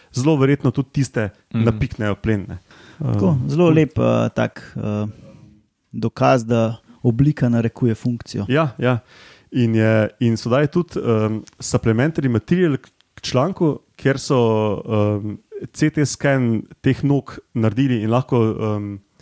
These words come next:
Speaker 1: vzameš file in ga tri D obračaš, kakorkoli hočeš, in ga gledaš iz vseh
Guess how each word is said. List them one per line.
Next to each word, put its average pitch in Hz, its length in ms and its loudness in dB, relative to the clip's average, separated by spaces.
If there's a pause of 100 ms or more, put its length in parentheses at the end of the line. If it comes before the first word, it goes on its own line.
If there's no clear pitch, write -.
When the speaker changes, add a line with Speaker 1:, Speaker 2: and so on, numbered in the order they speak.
(360)
Speaker 1:
vzameš 127 360 0
file 180 300 0
in 143 120 0
ga 120 180 2
tri 147 240 0
D 143 280 2
obračaš, 123 540 0
kakorkoli 143 400 0
hočeš, 139 420 -2
in 127 80 -6
ga 117 100 0
gledaš 123 320 0
iz 110 80 -12
vseh 123 240 -4